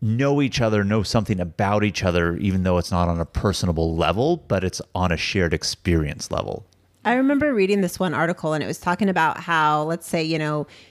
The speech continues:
Speaker 2: you are standing in line in, here in California. You would never really talk to the person next to you because it, they're just a stranger. But then let's say you find yourself in Germany, just another country, and then you meet someone from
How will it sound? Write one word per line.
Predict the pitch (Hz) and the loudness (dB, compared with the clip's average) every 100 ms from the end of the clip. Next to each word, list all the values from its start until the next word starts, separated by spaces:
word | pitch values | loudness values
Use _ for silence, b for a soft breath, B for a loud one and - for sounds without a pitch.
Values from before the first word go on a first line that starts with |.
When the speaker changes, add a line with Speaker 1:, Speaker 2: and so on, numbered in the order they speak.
| B | B
Speaker 2:
you | 170 180 185 | -2 2 2
are | 123 165 160 | 2 0 0
standing | - 175 180 | -2 0 0
in | 165 165 | 0 -2
line | 160 156 147 147 143 _ - | -2 -2 -2 -4 -6 _ -4
in, | 165 160 156 - | -2 0 -2 -6
here | - 196 | -2 0
in | 175 | 0
California. | 160 170 160 - 147 110 90 80 | -2 -2 -2 -2 -4 -2 -6 -6
You | 185 196 | -2 0
would | 202 | 2
never | 214 220 233 | 2 2 2
really | 185 180 151 | 2 2 0
talk | - 160 - | 0 -2 -2
to | |
the | 151 | -8
person | - 151 - 139 | -4 -4 -4 -4
next | 131 - - | -4 -6 -6
to | 190 | 0
you | 190 196 | 4 4
because | 170 - 156 147 - - - _ - | 2 0 0 0 -4 -8 -12 _ -6
it, | 143 | 0
they're | 165 | 2
just | 160 175 - | 2 0 -4
a | |
stranger. | - 139 135 165 226 247 - B B | -4 -2 -2 0 -2 -2 -4 B B
But | 208 202 | -4 0
then | 214 | 2
let's | 196 196 | 2 0
say | - 196 | 0 0
you | 175 | 0
find | 185 180 170 | 0 -2 -2
yourself | 165 180 160 160 - - | -2 0 0 0 -8 -4
in | 165 165 165 165 165 165 170 165 | 0 0 0 0 0 0 0 0
Germany, | 190 220 151 98 127 | 2 2 0 -4 -4
just | 156 - | -4 -2
another | 165 160 156 | 0 2 0
country, | - 226 - 80 80 - B B | 2 0 0 -4 -6 -10 B B
and | 180 | 0
then | 202 | 2
you | 202 | 2
meet | 196 - | 2 -2
someone | - 190 185 190 | -2 0 2 0
from | - 180 170 185 185 185 | -2 -2 0 0 0 -2